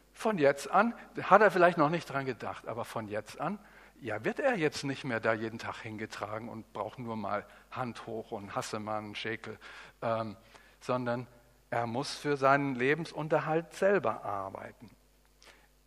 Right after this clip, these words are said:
Ich glaub aber nicht, dass ihm das in dem Moment viel Kopfzerbrechen, äh, bereitet hat. Es gibt in dieser Geschichte keinen so frommen Nachsatz wie „Geh hin in Frieden, dein Glaube hat dich gerettet“ oder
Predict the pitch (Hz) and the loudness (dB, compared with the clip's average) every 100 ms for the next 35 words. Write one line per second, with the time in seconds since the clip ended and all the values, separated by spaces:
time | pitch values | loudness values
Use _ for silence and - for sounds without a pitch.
0 | - - 170 156 135 131 151 - 147 - | -8 6 6 8 4 4 0 0 -2 -2
1 | 127 113 120 - 120 117 120 113 110 - | -4 -2 -2 -4 -6 -4 -4 -4 -6 -6
2 | 123 117 - 127 - 107 104 101 - 101 | -6 -6 -4 -6 -6 -8 -6 -10 -12 -16
3 | - - - - - _ _ _ - 101 | -20 -20 -20 -20 -20 _ _ _ -20 -20
4 | _ _ - 110 101 98 - - 110 - | _ _ -8 -6 -6 -10 -12 -14 -14 -16
5 | _ _ _ _ _ _ _ - - - | _ _ _ _ _ _ _ -18 -16 -4
6 | - 139 226 240 202 170 175 165 147 - | -2 2 2 2 0 0 2 0 0 -2
7 | 175 - 202 202 - - - - _ _ | -2 0 2 0 -4 -20 -20 -20 _ _
8 | _ _ _ _ _ - 131 143 180 175 | _ _ _ _ _ -4 0 2 2 2
9 | 170 - - 160 175 143 120 147 - - | 0 0 2 2 2 2 4 4 2 -2
10 | 107 - - 113 120 117 117 110 127 127 | -2 -4 -12 -10 -8 -6 -8 -6 -4 -4
11 | 165 120 117 - 135 156 143 123 120 123 | -4 -6 -8 -4 -2 -2 -2 -2 -2 0
12 | 127 135 123 120 120 - 110 113 127 135 | 0 0 -4 -6 -8 -8 -6 -6 -6 -8
13 | 120 - 104 104 | -8 -12 -10 -8